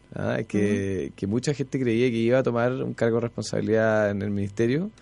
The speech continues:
Speaker 1: Eh, mucha gente incluso, eh, llegó a aseverar de que él estaba buscando tomar un cargo de, de, en el ministerio, en, entre los ministros.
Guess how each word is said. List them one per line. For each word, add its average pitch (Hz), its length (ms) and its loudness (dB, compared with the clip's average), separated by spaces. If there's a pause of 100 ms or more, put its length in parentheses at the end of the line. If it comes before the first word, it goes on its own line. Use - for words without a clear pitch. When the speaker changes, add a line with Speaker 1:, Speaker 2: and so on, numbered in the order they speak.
(580)
Speaker 1:
Eh, 92 340 2
mucha 107 220 0
gente 110 220 -2
incluso, 107 520 2
eh, - 200 -6
llegó 101 260 2
a 104 40 0
aseverar 110 680 2 (340)
de 98 140 -2
que 110 100 6
él 120 140 6
estaba 113 300 4
buscando 180 540 6
tomar 131 280 4
un 113 80 -2
cargo 104 340 -2
de, 98 440 0
de, 92 360 -2
en 98 60 -2
el 101 80 -2
ministerio, 107 400 2
en, 107 180 0
entre 104 240 -2
los 117 80 2
ministros. 147 440 2